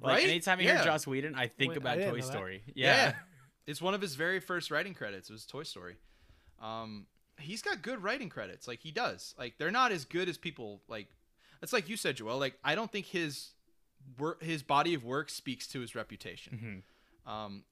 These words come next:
Speaker 2: he's done good things. Doctor Horrible, like Cameron mentioned, is great. Uh, Firefly, very popular. Buffy is very popular. Um,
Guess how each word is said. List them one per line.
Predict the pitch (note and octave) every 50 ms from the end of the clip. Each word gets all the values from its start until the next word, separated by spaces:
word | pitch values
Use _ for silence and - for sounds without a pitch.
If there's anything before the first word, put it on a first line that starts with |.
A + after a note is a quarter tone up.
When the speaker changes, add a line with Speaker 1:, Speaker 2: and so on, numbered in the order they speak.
| _ _ _ _ _ _ _ _ _ _
Speaker 2:
he's | - B2+ C3+ D3 C#3
done | - D3+ D#3+ F3
good | F3 F#3 D#3
things. | - - B2+ A#2+ A#2 -
Doctor | - C3+ C#3 C3+ D3+
Horrible, | C3+ C3+ C3 B2+ A#2+ A#2+ A#2 A2+
like | A2+ A2 G#2+ - -
Cameron | - A2 G2+ G2+ G2+
mentioned, | G2+ G2+ - - G2
is | F#2+ F#2
great. | - - F#2 F2+ F2+ F2 - - _ _ _ _ _ -
Uh, | G2 F#2 F#2 F2+ F2 -
Firefly, | - - C#3 C3+ C3 B2+ B2 - C#3 B2+ B2 A#2+
very | A#2 A2+ A2
popular. | - - A2 A2+ A2 A#2 A2+ A2 G#2+ _ -
Buffy | A2+ G#2+ - - A#2+ A2 A2
is | A2 -
very | A2 A2 A2 A2 G#2
popular. | - - G#2+ G#2 G#2 - G#2+ G#2 G#2 G#2 G#2 G2+ G2 - _ _ _ _ _ _ _
Um, | G#2 F#2+ F#2+ F#2+ F#2+ F#2+ F#2+ F#2 F2